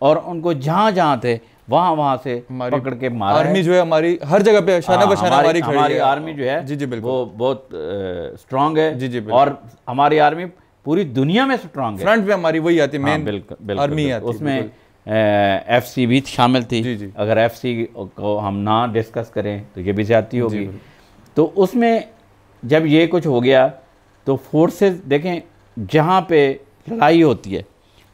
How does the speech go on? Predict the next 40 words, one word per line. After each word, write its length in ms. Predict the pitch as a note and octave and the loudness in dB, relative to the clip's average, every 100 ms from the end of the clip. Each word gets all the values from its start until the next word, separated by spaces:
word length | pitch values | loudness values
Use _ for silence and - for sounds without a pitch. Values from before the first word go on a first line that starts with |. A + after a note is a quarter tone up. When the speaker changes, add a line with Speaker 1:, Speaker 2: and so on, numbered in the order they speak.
| _ _ F2+ | _ _ -8
Speaker 1:
जहाँ 320 | G#2+ D3+ D#3+ | 0 2 2
पे 80 | E3 | 0
हमारे 320 | D3+ C#3 C#3 | 2 2 2
जवान 360 | A2 A#2+ B2+ C3+ | -2 -2 0 0
मारे 280 | A#2 A2 G#2 | 2 4 2
जाते 260 | F#2 - | 0 -2
हैं, 140 | F2 - _ _ _ _ | -6 -6 _ _ _ _
तो 60 | C3 | -6
हमारा 400 | B2+ C#3 D3+ D#3+ | -2 2 4 4
जो 260 | C#3+ D#3 - | 0 -6 0
आर्मी 340 | B2 D#3 E3+ | 2 2 -2
चीफ 300 | D#3 C3 B2 | -6 -6 -4
है 240 | A2+ B2+ D#3 _ - | -4 -6 -10 _ -10
उनको 240 | D3+ D#3 | -8 -8
हौसला 440 | C3+ B2 C3 D#3 C3 | -2 -2 0 2 2
अफजाई 300 | A2+ A#2 A2 | 4 2 2
के 140 | A#2 | -2
लिए 180 | B2+ C#3 | -6 -6
जाता 460 | F#2+ F#2 F2+ D3 | -6 -4 -2 2
है, 200 | A#2 F2 - - - F#2+ | 2 0 -10 -20 -20 -4
ज़रूर 340 | G2 B2+ D3+ | 0 4 2
जाना 340 | A#2+ A#2 A#2 A#2 | 2 2 2 0
चाहिए। 420 | A2 A2 G2 F2+ _ _ _ - | 0 0 -2 -6 _ _ _ 0
इस 140 | F#3 | 2
दफ़ा 600 | G#3+ G#3+ G3 F#3+ F#3 - _ _ _ | 4 2 4 4 2 -6 _ _ _
ये 200 | G#2 D#3+ | -2 2
हुआ 240 | F3 C3+ C#3 | 2 4 2
है, 60 | |
पहले 320 | D3 D3 D#3+ G3+ | 4 0 2 0
भी 100 | G3+ | 0
होता 260 | D3 B2+ | 0 2
रहा 140 | A2+ G2 | 2 0
है, 240 | D#3 D4 _ _ _ _ _ _ G#2 | -4 -10 _ _ _ _ _ _ -6
हमारे 280 | A2+ C3 | 0 2
वज़ीर 320 | C3 B2 C#3 C#3+ | 2 0 2 2
आज़म 200 | C#3 C3+ | 0 -2
साहब 300 | C3 B2 A#2+ | 0 0 -2
को 60 | |
वो 120 | B2+ | -12
साथ 300 | C3+ - D3 | -14 -2 -2